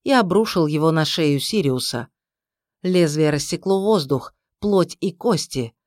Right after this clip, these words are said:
Но когда Калин отступил, на Боге не было и следа раны.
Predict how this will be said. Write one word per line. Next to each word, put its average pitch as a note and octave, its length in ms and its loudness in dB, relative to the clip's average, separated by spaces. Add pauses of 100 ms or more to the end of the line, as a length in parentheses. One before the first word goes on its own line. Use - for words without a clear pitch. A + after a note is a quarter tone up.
(320)
Но F3+ 180 0
когда F3 360 0
Калин D#3+ 400 -2
отступил, D#3+ 680 -2 (340)
на G#3+ 220 2
Боге F3+ 360 2
не F3 160 0
было E3+ 240 2
и - 180 -6
следа E3 440 0
раны. C#3+ 460 -2